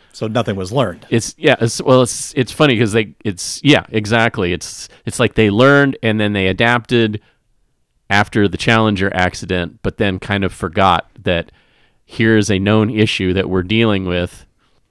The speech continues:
Speaker 2: which was the th-, that, that was the whole point of the, this documentary, was that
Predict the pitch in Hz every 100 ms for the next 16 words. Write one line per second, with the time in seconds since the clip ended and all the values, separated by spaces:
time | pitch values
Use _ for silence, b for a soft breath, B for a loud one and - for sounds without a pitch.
0 | _ _ - 101 113 92 95 - 131 127
1 | 135 151 127 117 135 - 135 127 98 95
2 | 92 - _ _ 127 143 107 92 104 90
3 | 87 87 - 92